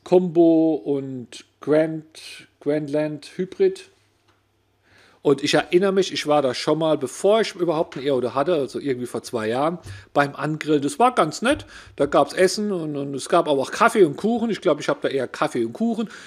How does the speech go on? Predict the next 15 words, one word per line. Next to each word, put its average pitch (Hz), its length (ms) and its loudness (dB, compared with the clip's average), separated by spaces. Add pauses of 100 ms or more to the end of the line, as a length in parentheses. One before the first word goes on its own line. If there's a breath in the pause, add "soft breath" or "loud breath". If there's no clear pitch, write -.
(140)
Und 180 180 6
man 160 160 0
konnte 151 300 0
dann 139 180 0
auch 127 300 -4
halt 120 180 -4
hier 127 140 0
mal 117 320 -2 (340 loud breath)
Probe 151 400 4
sitzen 147 540 0
in 135 160 -4
den 127 100 -2
verschiedenen, 120 880 -6
äh, 113 500 -6 (380 soft breath)
Modellen. 113 600 0